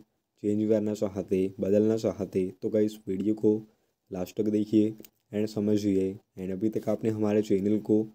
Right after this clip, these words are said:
सब्सक्राइब नहीं किया है, तो प्लीज़ सब्सक्राइब कर दीजिएगा। तो आप सेटिंग्स में जाइएगा and नीचे में आप एडिशनल सेटिंग्स के ऑप्शन पे जाइएगा। तो यहाँ पे आपको कीबोर्ड and input method के ऑप्शन पे जाना है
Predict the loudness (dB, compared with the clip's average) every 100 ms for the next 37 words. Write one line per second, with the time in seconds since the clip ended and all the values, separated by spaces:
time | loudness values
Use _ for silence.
0 | _ _ _ -12 -8 2 2 2 0 0
1 | -2 -10 -12 -4 -2 -2 -6 -12 -2 0
2 | 0 0 4 4 4 0 0 -8 -12 _
3 | _ _ _ -4 -4 -2 -4 -2 -2 2
4 | 4 4 2 0 -2 -6 _ -10 -6 -6
5 | -4 -2 -2 -2 -2 0 0 2 0 0
6 | -6 _ _ _ _ -8 -6 -4 -4 2
7 | 4 4 2 _ _ _ _ _ _ _
8 | -12 -12 -4 0 4 4 4 0 0 -2
9 | 0 -2 -2 -4 -2 -4 0 -2 -2 -6
10 | _ _ _ -6 2 2 4 2 0 -2
11 | -4 0 0 0 2 2 2 0 6 6
12 | 4 0 -4